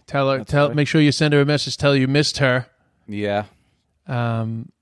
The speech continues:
Speaker 1: we'll be back next week. Hopefully, with the, the world will be in a better place by the time we're back on the podcast next week.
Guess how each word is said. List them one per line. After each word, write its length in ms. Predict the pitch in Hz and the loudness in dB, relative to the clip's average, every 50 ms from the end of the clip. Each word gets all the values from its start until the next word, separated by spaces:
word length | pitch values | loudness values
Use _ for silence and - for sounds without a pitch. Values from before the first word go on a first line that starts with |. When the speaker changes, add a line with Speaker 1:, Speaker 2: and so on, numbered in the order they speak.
| _ _ _ _ _ | _ _ _ _ _
Speaker 1:
we'll 140 | - 143 139 | -10 -8 -6
be 100 | 143 147 | -4 -2
back 220 | 127 139 135 127 - | -2 -2 -2 -2 -2
next 220 | 135 131 - - | -4 -4 -4 -2
week. 180 | 139 135 131 - | -2 -2 -2 -4
Hopefully, 600 | 120 85 - 135 151 208 175 - 165 160 156 147 | -8 -6 -2 2 2 2 2 2 2 2 4 4
with 180 | 143 147 135 - | 4 2 0 0
the, 160 | 156 143 139 | 0 -2 0
the 140 | 123 139 139 | 0 2 2
world 240 | 147 156 156 147 143 | 4 4 2 2 0
will 60 | 135 | 0
be 100 | 131 151 | -2 0
in 60 | 147 | -2
a 40 | 139 | 0
better 200 | 120 147 143 143 | 2 2 2 0
place 260 | 123 - 143 147 147 | 0 0 -2 -2 -2
by 140 | - - 143 | -2 -4 -6
the 60 | 143 127 | -4 -2
time 160 | 139 135 135 | -2 -2 -2
we're 80 | 135 127 | -2 -2
back 240 | 135 139 135 - | -2 -2 -4 -4
on 40 | 143 | -6
the 60 | 139 | -6
podcast 440 | - 131 127 127 123 135 131 123 - | -4 -4 -6 -6 -6 -8 -10 -8 -8
next 200 | 131 127 120 - | -8 -10 -10 -8
week. 240 | 135 135 143 - _ | -10 -10 -10 -12 _